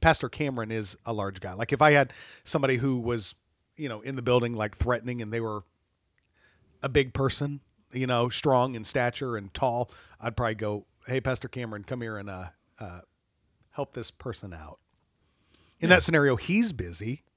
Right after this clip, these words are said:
Speaker 1: He's got a lot going on. Last thing I need to do is to, to put that off on him. And so I'm there, and we have an awesome administrative assistant. Our secretary has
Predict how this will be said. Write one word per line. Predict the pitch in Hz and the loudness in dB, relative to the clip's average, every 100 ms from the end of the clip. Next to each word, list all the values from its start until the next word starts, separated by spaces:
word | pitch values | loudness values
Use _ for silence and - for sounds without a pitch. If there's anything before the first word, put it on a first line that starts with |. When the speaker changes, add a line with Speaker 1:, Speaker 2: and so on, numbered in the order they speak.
| _ | _
Speaker 1:
He's | - 240 190 | 2 2 2
got | 127 | -2
a | 101 | -2
lot | 95 95 | -8 -12
going | 104 85 82 | -12 -10 -10
on. | 85 120 135 _ - - | -10 -10 -12 _ -20 -6
Last | 139 156 - | 2 2 2
thing | 147 | 0
I | 139 | 0
need | 151 139 127 | -2 -2 0
to | |
do | 131 131 131 | 0 0 0
is | 123 113 - - - - 127 | -2 -4 -10 -16 -20 -18 -6
to, | 120 - - | -6 -6 -8
to | 135 | -6
put | - 135 | -4 -2
that | 120 | 0
off | 113 110 104 | 2 0 -2
on | 90 | -8
him. | 101 143 120 | -6 -4 -4
And | 117 101 | -4 0
so | 120 107 - - - - - | 2 0 -4 -20 -20 -20 -4
I'm | 139 151 | -2 2
there, | 135 131 131 127 | 2 4 4 2
and | 127 120 117 | -2 -4 0
we | 151 | 2
have | 143 113 | 2 0
an | 104 | -4
awesome | 123 123 - 95 85 - | -6 -4 -4 -6 -8 -12
administrative | 120 113 113 107 117 113 117 | -8 -6 -4 -4 -4 -2 -4
assistant. | - 120 127 113 | -6 -8 -8 -4
Our | 117 | -4
secretary | - 117 - - 123 123 | -4 -6 -8 -6 -4 -4
has | 110 107 | -4 -8